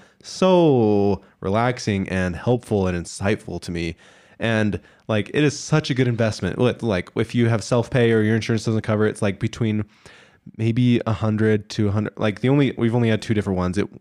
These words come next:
our one is a hundred an hour now, and the one after that, eh, or the one before that was a hundred twenty-five an hour. Like, it's not cheap, but it's also, like, the best investment in your life that you could ever make. And, o-, and obviously it's not gonna be daily or, like, weekly forever.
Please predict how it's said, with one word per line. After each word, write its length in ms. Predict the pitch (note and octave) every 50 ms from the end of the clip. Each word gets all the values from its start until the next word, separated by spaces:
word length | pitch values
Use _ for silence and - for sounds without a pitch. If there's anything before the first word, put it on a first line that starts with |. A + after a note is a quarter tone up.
| _ - - - - _ - -
our 100 | G#2 G#2
one 200 | G#2 G#2 G#2 G#2
is 180 | G#2 F#2 F2+
a 180 | F#2 F2 F#2 F2+
hundred 440 | - G#2 G2+ G#2+ G#2+ G#2 G2 - -
an 80 | G2
hour 240 | G#2 - - F#2+ F#2+
now, 380 | F#2 F2 E2+ F2 F2 F2+ F2 - - - - - _ -
and 180 | - F2 F#2 F#2
the 60 | F#2
one 160 | F#2+ F#2+ F#2
after 240 | F#2 F#2 - - F#2+
that, 320 | F2+ F2+ F2 - - _ _ -
eh, 60 | - - - _ -
or 60 | G#2
the 80 | G2+ G2
one 120 | G2+ F#2+
before 220 | F2+ F2+ - G2
that 140 | F#2 F2+ E2+
was 80 | F#2+ F#2
a 60 | F2+
hundred 220 | F2 F#2 F#2+ F#2
twenty-five 460 | F2+ - G2 F#2+ F2+ - F#2 F#2 G2 G2
an 80 | G2+
hour. 280 | G#2 G2+ G2+ G#2 G2+ G2 - - - - - -
Like, 260 | A2+ A2 G#2+ - -
it's 160 | - B2 - D#3
not 180 | F3+ F#3+ F3
cheap, 320 | - - F3 C3+ - - -
but 140 | C3+ C3
it's 160 | B2+ A#2+ B2 -
also, 640 | - C3+ C#3+ D#3 - - D3 B2+ B2 A#2 A2 - - - _ _ _ _ -
like, 280 | - A2 G#2+ G2+ - -
the 60 | A2+
best 280 | G#2 A#2+ A#2+ B2 - B2+
investment 420 | A#2 A#2 A2+ A2 - A#2 G#2 -
in 140 | - A2 G#2+
your 120 | G#2 G2+
life 300 | F#2+ G2 G2+ G2+ G2+ -
that 140 | - F#2 F2+
you 100 | F#2 F#2+
could 140 | - - G2
ever 180 | F#2+ F#2 F#2
make. 380 | F#2 F#2 F#2 F2+ F2+ F#2 - -
And, 120 | E2 G2
o-, 140 | G2 G2 - -
and 100 | - G#2
obviously 400 | G2+ G2+ G2+ G2+ - - G#2 G2
it's 140 | F#2+ - -
not 160 | G#2 F#2+ F2+
gonna 140 | - F#2+ F#2+
be 240 | E2+ F#2+ F#2 F2+ F2 - _ - - G2+
daily 460 | - F#2+ F2 F2+ F2+ F2+ F2 F2 F2
or, 200 | F2 E2+ E2 E2+
like, 240 | F2 F2 - - -
weekly 260 | F#2 F#2 F#2 - G2
forever. 640 | F#2 - - F#2+ - - F#2+ F#2 D#2+ E2+ E2+ F2 -